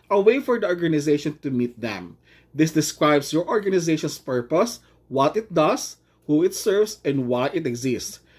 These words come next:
It is the what and why of your company. To simplify, mga Kemosimi, ang mission statement natin, ito yung reason kung bakit ba nag-exist ang company mo. Ano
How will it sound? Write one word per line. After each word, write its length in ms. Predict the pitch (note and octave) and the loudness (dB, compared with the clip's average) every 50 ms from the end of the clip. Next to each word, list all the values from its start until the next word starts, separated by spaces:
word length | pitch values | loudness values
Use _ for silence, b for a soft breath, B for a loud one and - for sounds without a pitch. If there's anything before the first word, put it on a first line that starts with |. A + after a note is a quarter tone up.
| b b | b b
It 160 | b C3 C3+ | b 0 0
is 160 | D3+ D3 - | 0 0 0
the 160 | - C#3+ C3+ | 2 2 2
what 480 | C3 B2+ C3+ D3+ F3 G#3+ G#3+ - _ - | 2 2 2 4 4 2 0 -2 _ -6
and 320 | - G#3 A3+ A#3 A3+ G3 | -4 -2 -2 -2 0 0
why 320 | E3+ D3 C#3 C#3 C#3+ D#3 D#3 - | 0 2 2 0 0 -2 -2 -6
of 160 | C#3+ B2 B2 | -10 -10 -6
your 140 | C3 B2+ A#2+ | -6 -8 -8
company. 580 | - - A2 G#2+ A#2 - A#2+ A2 A2 G#2+ G2+ - b b b b b b | -6 -8 -8 -8 -8 -8 -8 -8 -8 -10 -12 -14 b b b b b b
To 320 | b - - - - A3+ A3+ | b -14 -12 -4 2 2 4
simplify, 560 | A3+ F4 F4+ F4+ - E4+ - - B3 F#3+ F3 | 6 6 4 4 2 -4 -2 0 0 0 2
mga 240 | E3+ E3 D#3+ D#3+ - | 2 0 -2 -2 0
Kemosimi, 640 | D#3+ D3 C#3+ C#3+ C3+ - - C3+ A#2 A#2 A#2+ A#2+ | -2 0 0 -2 -4 -6 -6 -6 -6 -6 -6 -6
ang 160 | - C#3 C#3 C3+ | -6 -4 -2 0
mission 320 | D3+ F3 F#3 - C4+ A#3+ | 0 0 0 0 -2 -4
statement 480 | - - - D#3 D#3+ D#3+ - D#3 D3+ - | -4 0 0 0 0 0 -4 -6 -6 -4
natin, 480 | C#3+ C3 A#2+ A#2+ A#2+ - G#2+ G#2+ G#2+ - B B B B B - | -2 -2 -2 -4 -4 -8 -10 -10 -12 -14 B B B B B -12
ito 160 | A#3 A#3 - | -8 -4 -2
yung 480 | B3+ A#3+ B3 A#3+ A#3 A3 G#3 F#3+ F3+ | 0 0 2 2 2 0 0 0 0
reason 560 | E3+ F3 A3 B3+ C#4 B3+ G3+ F#3 E3 D#3+ D#3+ D#3+ | 0 0 2 2 2 2 4 4 2 2 2 0
kung 160 | F3+ E3 D#3+ | -4 -4 -2
bakit 400 | D#3+ E3 E3 E3 - F3+ F3+ - | 0 0 -2 0 -2 -6 -4 0
ba 80 | D#3+ | 0
nag-exist 880 | D#3 D3+ D3 C3+ C3+ C3 D#3 F3 D3 C3+ A#2+ - - F#3 F3+ E3+ - - | 0 0 0 -2 -4 -6 -6 -6 -6 -6 -6 -6 -2 -2 -2 -2 -4 -6
ang 160 | F3 C#3 B2 | -6 -6 -4
company 400 | - C3 A#2+ A#2+ - C3 A#2 A2+ | -4 -4 -6 -2 -2 -2 0 0
mo. 320 | A2+ B2 B2+ A#2 G#2+ - B B B B B | 0 0 0 0 -2 -4 B B B B B
Ano 320 | B - G3+ A3 B3 C4 | B 2 4 4 4 4